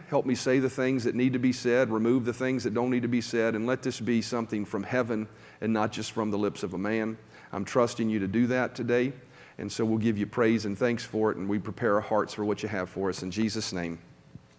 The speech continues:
Amen. Um, you know, I, um, titled this message, uh, Focus in our series, uh, because really what we're doing is we're, we're really talking about, you know, where our focus should be to set our focus for the right focus, <laughs>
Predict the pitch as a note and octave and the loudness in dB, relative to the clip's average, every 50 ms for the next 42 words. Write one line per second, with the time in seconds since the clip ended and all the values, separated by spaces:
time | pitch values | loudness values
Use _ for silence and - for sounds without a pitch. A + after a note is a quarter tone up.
0 | - - B2 A2+ G#2+ G#2 G#2 G2 F#2 F2+ - - - - - - - - - - | -4 0 2 4 4 4 2 0 -2 -6 -10 -16 -18 -16 -14 -14 -12 -12 -12 0
1 | - D3+ D#3 D3+ C#3 C3+ C3 - D3+ D#3 D#3 D3+ D3 C#3+ - - C#3+ D3+ D#3+ D#3+ | 8 10 12 12 12 12 10 8 8 10 12 12 12 10 10 8 8 8 8 8
2 | - C3+ C#3 C3+ B2+ A#2 A2+ A2 G#2 G2 - - - - - F3 G3 G#3 G3+ F3 | 8 8 8 10 10 8 8 6 4 2 0 -6 -6 2 8 10 10 12 10 10
3 | D#3 D#3 - - D3 D3 C#3+ C3 - C3+ B2 A2+ G#2+ G#2+ - - - B2 A2+ G#2 | 8 8 6 6 4 6 6 4 4 4 4 4 2 0 -2 -2 2 2 4 4
4 | G2+ - - - E3+ E3+ F3 F3 - D3 B2 A2+ - - - - - - - - | 2 0 0 4 6 8 8 6 6 2 2 2 0 -2 -4 -4 -6 -8 -10 -16
5 | - - - - - - C3+ C3 B2 A#2+ A2+ - - - C#3+ C3+ B2+ B2 B2 A#2+ | -20 -20 -20 -10 -4 -2 0 2 4 2 2 2 2 4 6 8 8 8 8 6
6 | A#2+ A#2 A2+ G#2+ - - B2+ B2+ A#2+ A2+ A2 A2 A#2 B2 A2+ - C#3+ C3 A#2 A2 | 6 4 2 2 0 0 2 4 6 6 6 6 4 2 2 4 4 4 4 6
7 | B2 D#3 E3+ E3 D3+ C#3 C3+ D3 - C#3+ C#3 B2+ B2 C#3 D3+ E3 D3+ C#3 C3 A#2 | 6 8 8 10 8 8 8 8 6 8 8 8 8 8 6 8 8 8 6 6
8 | A#2+ B2 B2 A#2+ A#2+ - B2+ C3 C3 B2+ E3 F#3+ F3+ C#3+ - - D#3+ D#3 D#3 D3+ | 6 8 8 8 8 6 6 6 6 8 8 8 8 8 6 4 4 6 6 6
9 | - D3 C3 B2+ B2 B2+ B2 A#2+ A#2+ B2 A#2+ - C3+ B2 A#2+ A#2+ A2+ B2+ C#3 D#3 | 6 4 4 4 4 4 6 6 6 4 4 2 2 4 4 6 6 8 8 10
10 | D3+ C3+ C3 B2 - - D#3+ D3+ D3 D3 D3+ C3 - - - C3+ A2 A2 D3 D3 | 10 10 8 8 8 6 6 6 6 6 4 2 2 2 2 2 4 8 8 10
11 | C#3 C3 - - B2+ - - D#3 D3+ C#3+ C3 B2 A#2 - - C3+ C3 B2+ - C#3+ | 8 8 6 4 0 2 6 8 8 10 10 8 6 6 4 4 4 6 4 2
12 | B2+ - - C3+ A#2 A#2 A#2 B2+ C3 C3+ C3 - - G2+ F#2+ - - - - - | 0 0 2 2 4 6 6 6 6 6 4 2 0 -2 0 -2 -8 -12 -12 -14
13 | - - - D3+ - - A#2 - - - | -16 -10 -8 -8 -8 -8 -10 -18 -12 -8